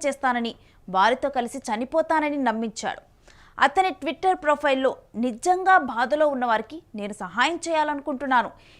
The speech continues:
ఎప్పుడైనా నాకు డిఎం డైరెక్ట్గా మెసేజ్ చేయండి" అని ఉండేది. తకహీరో షిరాయిషి మాటలు నమ్మిన వారు వారికి టోక్యో సమీపంలో ఉన్న జామా నగరంలోని తన అపార్ట్మెంట్కు రప్పించి వారి గొంతు నుమిలి చంపి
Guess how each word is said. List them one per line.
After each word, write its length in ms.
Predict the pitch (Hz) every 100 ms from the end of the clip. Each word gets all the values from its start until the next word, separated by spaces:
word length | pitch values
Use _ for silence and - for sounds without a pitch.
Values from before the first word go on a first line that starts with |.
| _
ఎప్పుడైనా 520 | 262 294 359 349 339
నాకు 280 | 330 285 285
డిఎం 460 | 277 180 226 277 294 - -
డైరెక్ట్గా 420 | 208 233 285 311
మెసేజ్ 520 | 302 277 320 339 -
చేయండి" 320 | 311 277 254 - -
అని 120 | 302
ఉండేది. 400 | 330 226 175 - _ _ _ _ _ _ _ 311
తకహీరో 480 | 311 392 370 349
షిరాయిషి 600 | 349 294 254 277 285 -
మాటలు 400 | 262 214 233 277
నమ్మిన 420 | 262 240 226 226 220
వారు 340 | 214 208 214 - _ _ _ -
వారికి 320 | 254 285 285
టోక్యో 420 | 311 294 269 349
సమీపంలో 560 | 339 311 269 269 269 262
ఉన్న 180 | 240 285
జామా 520 | 240 262 233 285 330
నగరంలోని 540 | 320 277 285 262 254
తన 200 | 302 277
అపార్ట్మెంట్కు 720 | 254 214 - 262 262 247 226
రప్పించి 560 | 190 175 - 233 - 480 -
వారి 180 | 240 240
గొంతు 380 | 196 233 254 339
నుమిలి 320 | 311 277 254
చంపి 520 | 208 190 190 339 466